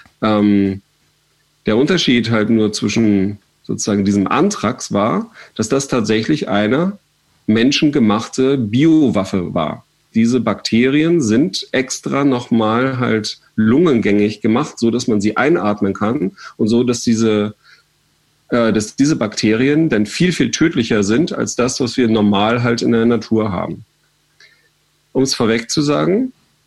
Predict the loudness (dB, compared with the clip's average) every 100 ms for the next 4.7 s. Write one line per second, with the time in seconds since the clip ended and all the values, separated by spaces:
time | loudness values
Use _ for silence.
0 | _ _ _ -2 0 2 2 2 2 4
1 | 4 2 -2 -12 -14 -6 -4 -4 -6 -8
2 | -10 -10 -4 -2 -2 -4 -6 -6 -6 -6
3 | -2 0 0 -2 -2 -4 -2 -2 0 0
4 | 0 0 0 0 0 -2